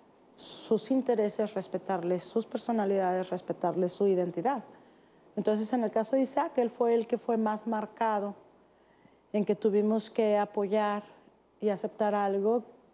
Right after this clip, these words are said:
de lo cual no teníamos la menor información. Sin embargo, creo que esa es la manera en la que debería de vivir todos los niños.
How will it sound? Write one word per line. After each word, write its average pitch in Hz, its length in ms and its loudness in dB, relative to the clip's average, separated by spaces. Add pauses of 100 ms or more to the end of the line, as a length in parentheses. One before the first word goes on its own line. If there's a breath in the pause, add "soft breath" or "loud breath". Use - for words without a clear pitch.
(140)
de 202 160 0
lo 185 140 2
cual 185 320 -2
no 180 100 -2
teníamos 180 480 -2
la 180 100 -4
menor 175 280 -4
información. 175 600 -2 (1080 loud breath)
Sin 208 200 -2
embargo, 196 380 2
creo 208 240 0
que 214 240 2
esa 214 260 -2
es 214 80 -2
la 214 100 -2
manera 208 440 -2 (640)
en 185 240 -2
la 180 140 0
que 185 600 0
debería 180 480 2
de 175 120 0
vivir 170 300 0
todos 180 200 0
los 165 180 -2
niños. 226 420 0